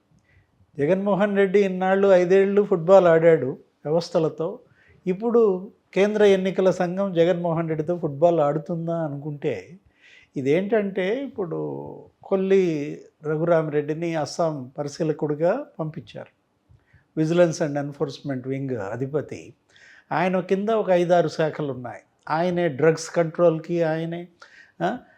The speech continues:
అనేకమైన పనులు, అంతకుముందు చంద్రబాబును అరెస్ట్ చేసింది ఆయనే, మాజీ మంత్రి నారాయణ ఇళ్ల పైన, ఆఫీస్ పైన సోదాలు చేయించింది ఆయనే.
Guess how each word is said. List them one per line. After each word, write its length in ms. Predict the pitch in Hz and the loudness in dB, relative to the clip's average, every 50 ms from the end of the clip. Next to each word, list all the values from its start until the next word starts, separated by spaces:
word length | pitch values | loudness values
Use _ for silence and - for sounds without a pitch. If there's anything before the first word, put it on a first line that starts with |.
| _ _ - | _ _ -6
అనేకమైన 840 | 156 180 214 220 226 220 226 214 202 196 202 196 196 196 190 185 | -2 0 0 0 0 0 -2 -2 -2 -2 -2 -2 -2 -2 -4 -4
పనులు, 380 | 175 175 175 175 175 180 175 165 | -2 -2 -2 -2 -2 0 0 0
అంతకుముందు 500 | 156 151 151 156 170 170 170 175 170 170 | 0 0 -4 -6 -8 -6 -6 -4 -4 -2
చంద్రబాబును 640 | 151 135 160 156 165 175 170 180 175 165 156 160 139 | 0 0 0 2 2 2 4 4 4 2 2 -2 0
అరెస్ట్ 360 | 135 156 175 - - - 185 | 2 2 2 0 -2 -4 -4
చేసింది 400 | 175 170 - - 180 175 170 165 | -4 -4 -4 -6 -8 -4 -2 -2
ఆయనే, 560 | 165 165 170 165 170 170 170 170 175 175 170 | -2 -2 -2 -4 -6 -8 -8 -8 -10 -10 -10
మాజీ 520 | 165 165 156 151 147 147 156 165 160 175 | -12 -12 -12 -10 -6 -6 -4 -4 -4 -4
మంత్రి 400 | 175 165 165 160 151 151 160 165 | -4 -2 -4 -4 -4 -4 -4 -4
నారాయణ 540 | 156 143 151 156 156 156 165 165 165 165 160 | -4 -4 -4 -2 0 0 2 2 0 -2 -4
ఇళ్ల 400 | 160 151 147 147 147 151 156 160 | -4 -6 -6 -6 -4 -2 0 -2
పైన, 340 | 151 156 160 151 151 147 151 | 0 0 -2 -4 -2 -2 -4
ఆఫీస్ 500 | 151 151 147 147 143 - - 147 139 - _ - | -4 -4 -4 -4 -6 -6 -8 -10 -10 -10 _ -6
పైన 300 | 151 151 151 143 143 143 | -6 -6 -6 -6 -8 -8
సోదాలు 520 | 135 - - 147 143 147 160 160 156 156 | -8 -6 -6 -4 -2 -2 0 -2 -2 -2
చేయించింది 480 | 151 156 156 156 147 - 156 151 147 151 | -4 -4 -6 -6 -8 -10 -12 -10 -8 -8
ఆయనే. 380 | 147 147 147 147 151 156 165 | -8 -8 -10 -12 -14 -16 -16